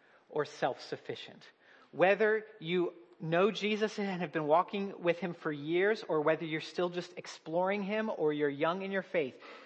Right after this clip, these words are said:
please discard your dream of being self-made or self-sufficient. In our culture, such dreams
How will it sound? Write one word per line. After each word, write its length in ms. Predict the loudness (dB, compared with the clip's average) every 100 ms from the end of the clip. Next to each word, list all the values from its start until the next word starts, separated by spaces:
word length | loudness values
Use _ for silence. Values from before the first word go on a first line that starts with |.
| -20 -20 _ -20 -20 -20 _ _
please 560 | -8 0 0 0 -4 -12 -20 -2
discard 800 | 0 0 -2 2 4 4 2 -2
your 200 | 0 2
dream 580 | 0 -4 -4 -4 -8 -12 -16 -18 -4
of 200 | -2 -2
being 240 | -4 -4 -6 -2
self-made 720 | 0 0 -2 -4 -4 -6 -12 -18 -20 -4
or 120 | -2
self-sufficient. 1300 | -2 0 0 0 -8 -20 -16 -12 -8 -6 -6 -6 -10 -16 _ -20 -20 -4
In 220 | 2 2
our 280 | 4 4 2
culture, 720 | 0 0 2 2 0 -4 -4 -8 -20 -20
such 460 | -4 -2 0 -2 -10
dreams 580 | -10 -4 0 0 -2 -4